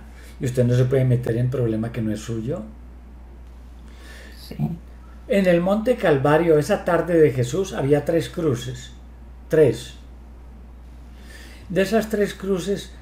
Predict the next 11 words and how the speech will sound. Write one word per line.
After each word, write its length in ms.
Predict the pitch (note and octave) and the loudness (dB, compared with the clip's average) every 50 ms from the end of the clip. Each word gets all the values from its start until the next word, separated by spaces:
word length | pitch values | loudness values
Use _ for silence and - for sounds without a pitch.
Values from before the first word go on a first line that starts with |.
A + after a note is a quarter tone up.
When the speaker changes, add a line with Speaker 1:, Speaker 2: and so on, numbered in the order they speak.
| - - - - - | -18 -18 -18 -14 -4
Speaker 1:
¿cuántas 500 | - F#3+ F#3 F3 F#3 F#3 - G3+ F3 - | 2 2 4 4 2 0 -2 -2 -2 -2
cruces 540 | - - G3 F3+ F#3 F3+ D3 E3+ F#3 D3+ - | -4 -6 -4 -2 -2 -2 -2 -4 -6 -8 -6
cargó 360 | - D#3+ C#3+ C3 A#2+ C#3 C#3 C3 | -4 -2 -2 0 0 0 0 0
Jesús? 560 | D3+ D#3+ D3+ - F3 E3+ B2 G2+ - - - - - - - - | 0 0 -2 -2 -2 -4 -4 -4 -6 -12 -16 -18 -20 -20 -10 -2
Una. 440 | - E3 F3 E3+ C#3 A#2 G2 - - - - - - - - - - - - - - - - - - - - - - - | 2 2 4 4 2 0 -2 -4 -8 -14 -18 -20 -20 -20 -20 -20 -20 -20 -20 -20 -20 -20 -20 -20 -18 -18 -18 -14 -2 4
¿La 180 | F#3+ F#3 F#3 | 8 10 10
de 160 | F3 E3+ E3+ | 10 10 6
quién? 360 | - - G#3 G3 E3 B2+ A#2+ - - - - - - - | 4 4 4 6 6 4 2 -4 -6 -14 -18 -18 -14 -2
¿La 160 | - E3+ E3 | 4 6 8
de 160 | D#3+ D3+ D#3 | 10 10 10
Dimas, 480 | F3 A3 B3 B3 A#3+ B3 A#3+ A3 - | 8 8 4 2 2 0 -2 -2 -2